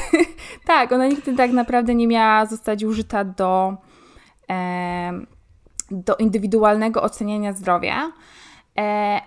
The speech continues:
ale później w historii, e, została wzięta przez, em, firmy ubezpieczeniowe do określenia tego, kto jakie ma na przykład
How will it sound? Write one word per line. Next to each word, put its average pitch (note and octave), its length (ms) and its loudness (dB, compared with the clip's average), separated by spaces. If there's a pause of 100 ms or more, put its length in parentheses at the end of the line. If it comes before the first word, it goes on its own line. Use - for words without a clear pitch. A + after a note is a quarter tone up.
(280)
ale A#3 320 2
później A#3+ 400 -2
w A#3 60 -14
historii, A3+ 840 -4 (500)
e, G#3 500 -2
została A3+ 680 4
wzięta A3+ 540 -2
przez, G#3 680 -6
em, F#3+ 480 -6
firmy B3 300 2
ubezpieczeniowe G3 840 -2 (380)
do A#3 180 0
określenia A3+ 800 0
tego, A3 540 0
kto A#3 320 0
jakie G#3+ 340 -2
ma G3 400 -2
na G3 140 -4
przykład F#3+ 400 -8